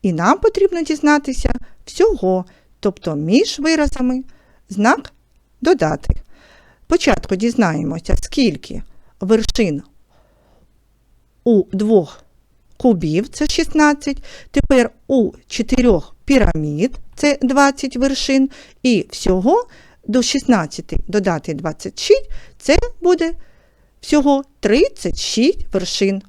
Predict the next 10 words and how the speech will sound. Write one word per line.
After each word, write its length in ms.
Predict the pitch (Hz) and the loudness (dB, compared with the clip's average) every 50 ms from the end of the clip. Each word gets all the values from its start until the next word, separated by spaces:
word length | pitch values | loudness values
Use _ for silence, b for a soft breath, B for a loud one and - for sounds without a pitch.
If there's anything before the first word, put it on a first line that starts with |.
| _ - | _ -4
у 100 | 214 208 | -2 -2
двох 400 | 202 190 185 175 160 - _ - | 0 0 0 0 -2 -2 _ -12
кубів 360 | - 165 160 214 320 440 494 - - - | -14 -8 0 2 2 2 2 0 -6 -6
і 60 | - 220 | -6 -6
чотирьох 640 | - - - - 156 160 - 220 339 480 - - | -4 -6 -6 -6 -4 0 2 2 2 0 -2 -6
пірамід. 580 | - - 269 233 165 156 156 156 160 160 - - - - - _ _ _ _ _ _ _ _ _ _ _ _ _ _ _ _ _ _ _ _ _ _ _ _ _ - _ _ _ _ _ _ _ _ _ _ _ _ _ _ _ _ | -2 0 0 0 0 -4 -6 -6 -8 -10 -12 -18 -20 -20 -20 _ _ _ _ _ _ _ _ _ _ _ _ _ _ _ _ _ _ _ _ _ _ _ _ _ -20 _ _ _ _ _ _ _ _ _ _ _ _ _ _ _ _
Наступна 560 | - 202 185 - - - 147 - - 220 233 | -4 -4 -4 -6 -8 -10 -8 -6 -4 -2 0
задача. 520 | 240 294 285 294 302 311 311 - - 320 320 - - _ _ _ _ _ _ _ _ _ _ _ _ b b b b b b b b b b b b b _ _ | 2 2 2 2 0 0 0 -4 -6 -8 -8 -10 -18 _ _ _ _ _ _ _ _ _ _ _ _ b b b b b b b b b b b b b _ _
Установи, 840 | - 330 508 - - - - 269 226 196 170 147 160 156 160 202 277 - - - b b b b b b b b | 4 4 4 4 2 2 4 4 4 2 0 -2 -4 -2 0 0 -2 -2 -6 -14 b b b b b b b b
наскільки 1000 | 233 226 262 302 392 - - - - - 302 233 175 - - - - 170 - - | 6 6 8 6 4 2 -4 -2 2 4 4 4 2 0 -4 -8 -10 -10 -10 -10